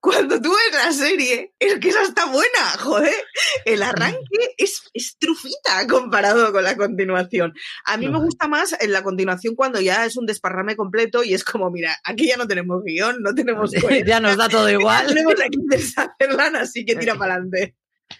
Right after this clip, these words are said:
Speaker 2: Ya, yo
Speaker 1: Ese
Speaker 2: es que
Speaker 1: es el
Speaker 2: no,
Speaker 1: momento
Speaker 2: no.
Speaker 1: que se pone buena. Y es que a mí Kiefer Sutherland como malote me gusta mucho, pero
Speaker 2: Pero es que a ti Kiefer Sutherland te gusta de costado, o sea, te da
Speaker 1: Sí.
Speaker 2: igual, eh, eh, y, y, y tuerto, es que te daría
Speaker 1: Sí, sí,
Speaker 2: exactamente
Speaker 1: me da
Speaker 2: igual.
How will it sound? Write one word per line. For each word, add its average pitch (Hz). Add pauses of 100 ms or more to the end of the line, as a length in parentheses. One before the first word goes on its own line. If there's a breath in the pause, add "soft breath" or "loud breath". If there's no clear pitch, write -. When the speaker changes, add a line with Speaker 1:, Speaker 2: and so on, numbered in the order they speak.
(140)
Speaker 2:
Ya, 113
yo 127
Speaker 1:
Ese 214
Speaker 2:
es 214
que 214
Speaker 1:
es -
el 190
Speaker 2:
no, 185
Speaker 1:
momento 190
Speaker 2:
no. -
Speaker 1:
que -
se 190
pone 156
buena. 156 (260 soft breath)
Y 220
es -
que 214
a 180
mí 202
Kiefer 233
Sutherland 202
como 196
malote 175
me 180
gusta 170
mucho, 151 (160)
pero 147
Speaker 2:
Pero 170
es 160
que 202
a 175
ti 190
Kiefer 196
Sutherland 180
te 170
gusta 147
de 131
costado, 113
o -
sea, 104
te 226
da 294
Speaker 1:
Sí. 262
Speaker 2:
igual, 233 (140)
eh, -
eh, -
y, -
y, -
y 131
tuerto, 127
es 120
que 139
te 135
daría 131
Speaker 1:
Sí, 135
sí, 135
Speaker 2:
exactamente 131
Speaker 1:
me 185
da -
Speaker 2:
igual. -